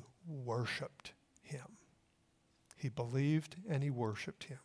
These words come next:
And I think John's saying there he fell down on the ground and he worshiped him. You know, believers are worshipers. All believers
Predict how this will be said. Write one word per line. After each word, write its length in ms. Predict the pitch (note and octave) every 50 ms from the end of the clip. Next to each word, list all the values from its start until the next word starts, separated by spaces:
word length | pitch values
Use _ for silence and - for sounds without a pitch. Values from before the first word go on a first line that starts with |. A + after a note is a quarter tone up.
| - - - - - - - - - - - - - - - - - - - - - - - - -
And 80 | - A#2
I 40 | G#2+
think 200 | - E3 F#3 F3+
John's 320 | - D#3+ D3+ C#3+ C#3 B2
saying 280 | - - D#3 C#3 C#3 C3
there 160 | B2+ A#2+ A#2
he 60 | A2
fell 260 | - - - C#3 C3 C3
down 240 | C3+ B2+ B2+ B2
on 100 | A#2+ A#2
the 80 | A2 G#2
ground 560 | G2+ A#2 A#2+ A2+ A#2 A#2 A#2 A2+ A2 A2 F#2+ - - - - - - - -
and 120 | A#2+ A2+
he 60 | A#2
worshiped 560 | A2+ A2+ A#2+ A#2 A2 G#2 - - - - - -
him. 300 | - A#2 A2+ A#2 C3 - - - - _ - _ _ - _ _ - -
You 100 | - D#3
know, 80 | C#3 C3
believers 560 | A#2 C#3 C3+ D3 F3 G3+ G#3 A#3 A#3 F#3+ - -
are 80 | - D#3
worshipers. 800 | D#3 C#3+ C#3 C3+ C#3 - - - - - - - - - - - - - _ _ _ - - _ - -
All 380 | E3 E3+ F3+ F3+ F#3 F#3 F#3 D#3+
believers 720 | D#3+ D3 C#3 B2+ B2 C3 A#2+ A2+ G#2+ G#2+ G#2+ A#2+ - -